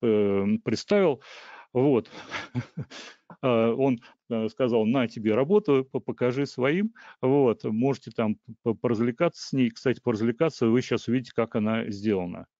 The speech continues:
Вот. Это его подноготная. Это вот из такого количества, да, э,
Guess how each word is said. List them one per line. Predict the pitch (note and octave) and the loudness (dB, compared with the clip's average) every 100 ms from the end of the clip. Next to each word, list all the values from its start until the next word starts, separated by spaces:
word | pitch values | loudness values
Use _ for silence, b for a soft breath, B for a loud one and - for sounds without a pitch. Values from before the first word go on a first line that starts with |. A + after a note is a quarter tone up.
| _ | _
Вот. | A2+ G2+ _ _ _ | -10 -10 _ _ _
Это | G2+ - F#2+ F#2 _ | -8 -4 -4 -6 _
его | A2 F#2 | -2 -2
подноготная. | G2 G#2+ C3 F#3 F3+ E3 - b b _ | -4 -2 0 0 0 -4 -6 b b _
Это | A2 - | -6 -2
вот | A2 - | -4 -2
из | G#2 - | -6 -4
такого | A2 - A#2+ A2+ G2 G2 G2 | -4 0 2 2 2 -2 -2
количества, | A#2 A2 A2 G2+ - G2+ G2 F#2+ F#2 | -2 -2 -2 -10 -6 -4 -2 -4 -4
да, | A2 G2 F#2 | -2 -2 -2
э, | F#2+ G2+ | -4 -6